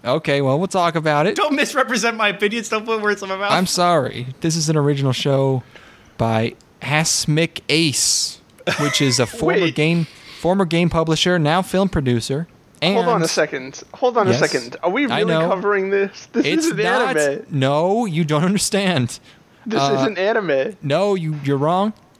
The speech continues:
Speaker 1: And, uh, collab with Polygon Magic, who is an actual game developer. It's a live-action C G hybrid, Sam. Okay?
Speaker 2: Let's get it.
Speaker 1: And they turn into C G anime characters. So it is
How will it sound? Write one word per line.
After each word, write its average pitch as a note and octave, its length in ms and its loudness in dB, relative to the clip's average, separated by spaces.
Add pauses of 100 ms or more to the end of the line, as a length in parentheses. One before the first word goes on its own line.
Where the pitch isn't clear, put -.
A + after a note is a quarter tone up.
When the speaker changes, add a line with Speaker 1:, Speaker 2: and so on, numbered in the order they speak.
(120)
Speaker 1:
And, C3 280 0
uh, C3 180 2
collab D3+ 360 0
with D3 160 0
Polygon E3+ 500 0
Magic, E3 340 0
who C#3+ 120 0
is F3 80 2
an D3+ 80 0
actual E3 380 0
game A2 200 -6
developer. A2+ 520 -8 (880)
It's C3 100 2
a C3+ 60 2
live-action F#3+ 840 0
C G3 300 -2
G F3+ 200 0
hybrid, F3+ 680 0
Sam. C#3 640 0 (180)
Okay? D#3 560 -2 (340)
Speaker 2:
Let's C3+ 140 -8
get B2 180 -6
it. G#2+ 160 -8 (420)
Speaker 1:
And C#3+ 160 0
they D3+ 140 2
turn F3 220 0
into E3+ 200 0
C E3+ 200 -2
G D#3 260 0
anime E3 320 0
characters. G#2+ 600 -8
So A#2 340 0
it B2 160 0
is C#3+ 720 0